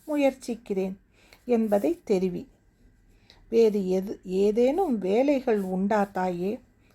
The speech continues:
கடுவன்காரி கை கூப்பினான். இடுப்பு மறை-,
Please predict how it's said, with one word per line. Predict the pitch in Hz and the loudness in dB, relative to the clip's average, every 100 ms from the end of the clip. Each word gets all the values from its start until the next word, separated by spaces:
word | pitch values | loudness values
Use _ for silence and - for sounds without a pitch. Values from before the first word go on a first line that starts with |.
| _ - | _ -10
கடுவன்காரி | 175 240 233 196 185 180 214 | -4 0 0 0 -4 -4 -6
கை | - 202 202 | -6 -6 -6
கூப்பினான். | 202 - 175 175 175 - _ - - - - - - - | -12 -10 -8 -8 -10 -14 _ -20 -20 -20 -20 -20 -20 -10
இடுப்பு | 190 220 330 - 302 | -4 2 2 2 0
மறை-, | 233 214 233 233 | 2 4 2 0